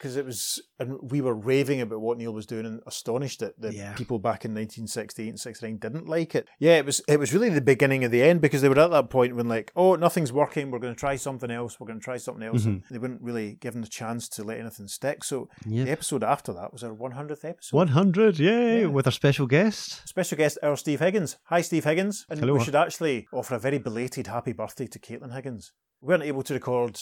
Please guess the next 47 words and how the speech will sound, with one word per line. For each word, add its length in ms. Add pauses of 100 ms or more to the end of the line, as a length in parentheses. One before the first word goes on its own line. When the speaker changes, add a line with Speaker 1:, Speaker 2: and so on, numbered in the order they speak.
(220)
Speaker 1:
Caitlin 360
a 60
dedicated 540
happy 220
birthday 340
video 280
like 140
we 60
did 120
last 280
year 140
because 360 (260)
I 80
don't 120
think 180
Pete 140
was 80
about 240
and 80
I 60
was 120
working, 340
so 140
we 120
couldn't 240
do 80
it. 40
So, 160 (440)
Caitlin, 280
Speaker 2:
Yeah. 100 (800)
Speaker 1:
we're 160
sorry. 560 (160)
<gasps> 140 (640)
We 100
hope 200
you 60
had 80
a 20
nice 160
birthday 320
and 60
we 80
hope 120
you're 120
okay. 260
But 120
Speaker 2:
Yes. 100